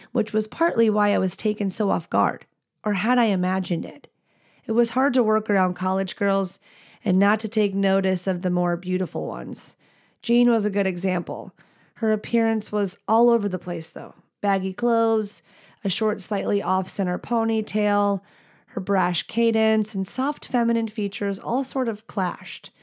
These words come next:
It was like she couldn't decide who she wanted to be, though she wasn't uncommon at her age. "You're not a shrink, Hank. Just answer the question." "I do, from two to six. Do you know where my office is?" "Of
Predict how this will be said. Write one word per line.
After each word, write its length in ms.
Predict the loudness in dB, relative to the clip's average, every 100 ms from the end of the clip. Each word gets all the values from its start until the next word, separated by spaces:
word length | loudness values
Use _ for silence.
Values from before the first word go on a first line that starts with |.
| _ _ _ -2
It 120 | 0
was 180 | 2 2
like 160 | 2
she 120 | 0
couldn't 280 | 2 4 4
decide 440 | 2 2 2 4 2
who 120 | 0
she 180 | 0 0
wanted 320 | 2 0 -2
to 60 |
be, 360 | -4 -6 -8 -16 _ _ _ _ _
though 160 | 0 0
she 180 | 2 4
wasn't 400 | 4 4 2 0
uncommon 600 | -2 -2 0 2 2 0 -2
at 120 | -4
her 120 | -2
age. 480 | -2 -2 -4 -6 -10 _ _ _ _ _ _ _ _
"You're 120 | -4 -2
not 140 | -2
a 60 | -2
shrink, 400 | -2 0 0 -2
Hank. 380 | -2 -2 -2
Just 200 | -4 -4
answer 260 | -4 -4 -4
the 80 | -4
question." 580 | -2 -2 -2 -4 -6 -6 -14 -20 -4
"I 160 | 2 4
do, 320 | 4 4 4
from 240 | 4 -2 -2
two 260 | 0 2
to 120 | 2
six. 440 | 0 -2 -2 -4 -6
Do 140 | -2
you 60 | 0
know 140 | 2
where 120 | 2
my 180 | 2 0
office 420 | 0 -2 0 0
is?" 440 | 0 0 -2 -4 -10 _ _ _
"Of 180 | -6 -6